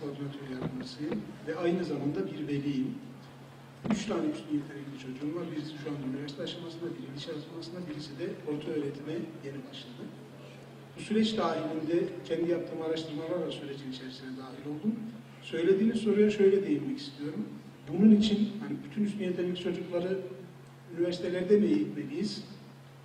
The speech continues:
Belki daha iyi yerlerde eğitmeliyiz diyorum. Bunun önemini vurgulamak için, e, birçok istatistiki çalışma var, birçok araştırma var.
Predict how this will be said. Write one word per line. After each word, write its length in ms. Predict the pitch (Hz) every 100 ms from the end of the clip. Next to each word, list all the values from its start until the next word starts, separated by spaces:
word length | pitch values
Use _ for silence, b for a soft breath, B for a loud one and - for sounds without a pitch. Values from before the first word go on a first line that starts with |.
| -
Belki 300 | 185 220 214
daha 160 | 190 196
iyi 200 | 196 185
yerlerde 340 | 175 170 170
eğitmeliyiz 560 | 151 131 - - - - -
diyorum. 220 | - - - - - - - - - - - - - -
Bunun 380 | 160 214 240 190
önemini 340 | 196 202 208
vurgulamak 680 | 208 175 175 180 185 180 185
için, 180 | 185 185
e, 380 | 190 185 180 139 135 131 131 214
birçok 280 | 208 190 - -
istatistiki 600 | - 170 156 - - -
çalışma 360 | - 151 143 -
var, 160 | 135 -
birçok 180 | - - -
araştırma 560 | - 143 - 123 127 147
var. 140 | -